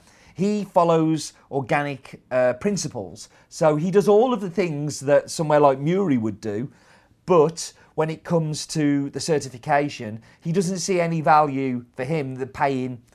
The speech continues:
the many thousands of dollars that it would cost him to be certified and following through with all of the, uh, the different things that y-, the, the hoops that you have to jump through and the paperwork that needs to be filled in. Because,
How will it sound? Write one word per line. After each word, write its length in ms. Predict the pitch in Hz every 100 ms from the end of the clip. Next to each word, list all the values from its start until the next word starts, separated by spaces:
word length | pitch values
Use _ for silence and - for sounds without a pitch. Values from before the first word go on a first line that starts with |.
| -
the 80 | 131
many 260 | 147 143
thousands 480 | 131 143 139 131 120
of 80 | 110
dollars 380 | 131 127 123 123
that 80 |
it 80 | 120
would 160 | 113 110
cost 360 | 160 156 -
him 200 | 120 113 110 _ _
to 80 | 139
be 100 | 120
certified 800 | 110 147 135 131 - 98 98 -
and 200 | 110 110
following 380 | 120 120 117 110
through 240 | 107 123
with 160 | 113 110
all 320 | - 117 113
of 180 | 110 107
the, 320 | 120 113 110 110 _ _ _ -
uh, 800 | 110 107 107 107 107 104 104 101
the 120 | 101
different 360 | 131 143 135 113
things 320 | 135 123 107
that 180 | 120 -
y-, 140 | 123 - 110
the, 140 | 123
the 120 | 123
hoops 480 | 120 202 175 - -
that 100 | 135
you 100 | -
have 160 | 123 113
to 60 |
jump 260 | 117 123 117
through 160 | 131 120
and 100 | 120
the 60 |
paperwork 600 | 113 135 135 - 113 104
that 100 | 98
needs 200 | 107 101
to 80 | -
be 80 | 98
filled 300 | 104 98 92
in. 160 | 92 87 _ _ _
Because, 500 | - 165 180 160 -